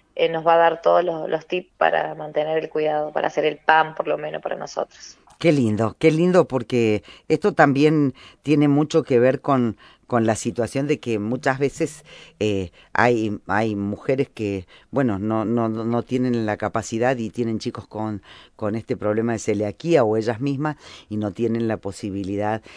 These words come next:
Speaker 2: de hacer, eh, cu-, cursos, este, pagos para aprender a cocinar para quienes tienen celia-, celiaquía, ¿no?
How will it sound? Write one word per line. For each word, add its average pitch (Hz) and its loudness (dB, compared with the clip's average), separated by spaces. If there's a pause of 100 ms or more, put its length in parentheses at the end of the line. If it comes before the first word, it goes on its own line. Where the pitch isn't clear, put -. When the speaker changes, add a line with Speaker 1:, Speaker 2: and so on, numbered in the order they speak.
(160)
Speaker 2:
de 110 0
hacer, 101 -2
eh, 95 -2
cu-, - -20 (160)
cursos, 117 -4 (280)
este, 98 -4
pagos 147 8
para 98 -2 (300)
aprender 107 0
a 110 2
cocinar 104 -4
para 95 -2 (280)
quienes 95 -4
tienen 107 -4
celia-, 92 -6
celiaquía, 95 -6
¿no? 110 -12